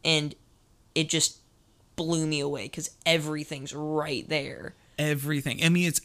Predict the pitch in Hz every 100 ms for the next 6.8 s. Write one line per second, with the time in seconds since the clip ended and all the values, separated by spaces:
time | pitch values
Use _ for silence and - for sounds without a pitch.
0 | - 143 156 190 196 190 - 151 120 131
1 | 127 139 147 160 175 180 - - - _
2 | - 165 170 160 143 _ _ _ 165 110
3 | 98 - 226 247 240 220 202 170 160 151
4 | 151 160 156 - 165 170 151 151 147 156
5 | 170 175 165 143 131 135 - 156 - -
6 | 135 - 120 - - 123 117 120